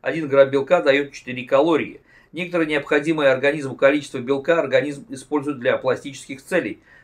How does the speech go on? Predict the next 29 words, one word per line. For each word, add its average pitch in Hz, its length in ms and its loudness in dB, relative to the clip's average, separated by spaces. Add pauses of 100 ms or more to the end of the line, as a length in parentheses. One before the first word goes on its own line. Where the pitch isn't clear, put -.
(140)
то 175 140 2
есть 117 160 -2
для 135 160 6
построения 147 520 -2
своих 131 360 -4
белков. 147 460 2 (280)
Весь 160 260 -4
остальной 147 400 2
белок 156 400 2 (160)
будет 151 280 -6
окисляться 135 600 0
для 135 180 2
получения 135 640 -2
энергии, 131 380 0
поэтому 143 580 -2 (180)
гораздо 160 380 4
проще, 165 380 0
вкуснее 143 600 -6
и 139 200 -14
дешевле 131 640 -2 (200)
сразу 156 380 4
есть 131 400 -4
углеводы. 135 580 0
Необходимое 180 640 2
для 160 220 4
организма 156 420 0
количество 151 380 0
белка 160 500 4
колеблется 151 680 0